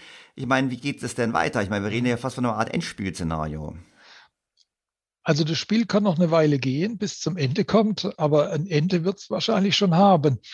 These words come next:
Speaker 2: Äh, wir haben ja jetzt im Gespräch herausgearbeitet, äh, dass, dass ich und vermutlich auch Sie und viele Ihrer Hörer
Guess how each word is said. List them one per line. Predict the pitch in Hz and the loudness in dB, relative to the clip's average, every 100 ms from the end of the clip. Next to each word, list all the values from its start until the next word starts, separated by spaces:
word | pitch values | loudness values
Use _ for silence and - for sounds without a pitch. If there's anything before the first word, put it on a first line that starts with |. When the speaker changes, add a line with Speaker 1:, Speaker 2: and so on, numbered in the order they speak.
| - - - | -16 -16 -12
Speaker 2:
Äh, | 202 170 208 | -6 -6 -6
wir | 180 185 156 165 | -8 -2 2 4
haben | 190 | 4
ja | 180 | 6
jetzt | 180 175 | 4 2
im | |
Gespräch | 165 160 - 165 143 | -2 -2 0 0 2
herausgearbeitet, | 143 151 214 - 156 131 131 131 131 143 160 - 190 202 | 2 2 2 0 -4 -2 -2 0 0 -2 -4 -6 -10 -2
äh, | 151 143 139 | 0 0 -2
dass, | 131 - | -8 -6
dass | 127 - | -4 2
ich | 220 214 | 2 4
und | 202 | 0
vermutlich | 156 139 147 135 127 | 0 0 0 -2 -4
auch | 131 123 | -4 -4
Sie | 190 233 | -2 0
und | 180 | 0
viele | 170 143 | 0 0
Ihrer | 170 143 135 | 0 -2 -2
Hörer | 135 143 165 196 | -2 -2 -2 -2